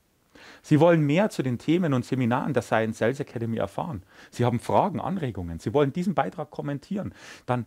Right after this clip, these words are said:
empfehle ich Ihnen den Kanal der Science Sales Academy und die Blogbeiträge auf der Homepage oder Sie rufen mich einfach an.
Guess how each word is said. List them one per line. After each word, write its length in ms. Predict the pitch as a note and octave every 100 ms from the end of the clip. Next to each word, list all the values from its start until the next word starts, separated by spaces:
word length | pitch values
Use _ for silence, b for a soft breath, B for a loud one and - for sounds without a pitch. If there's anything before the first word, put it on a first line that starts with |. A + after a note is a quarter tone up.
| -
empfehle 420 | A2 - D3 G#3
ich 120 | F3+
Ihnen 180 | D3 C3
den 100 | B2
Kanal 400 | - A#2+ E3 C#3+
der 100 | G2+
Science 360 | - E2+ D#2 -
Sales 220 | D#2+ F#2
Academy 440 | G#2 F#2 G#2 C3+
und 180 | G3+ B2
die 60 | D3+
Blogbeiträge 920 | D#3+ A3+ - D#2+ D2+ - D2+ B2 -
auf 120 | G2+
der 120 | C3
Homepage 440 | D3+ E3+ - D#2 -
oder 380 | F2+ G#2 F#3+ - B B
Sie 140 | B G#2
rufen 280 | F#2+ G2 A2
mich 160 | G2
einfach 280 | D#2+ F#2 A#2
an. 200 | C#3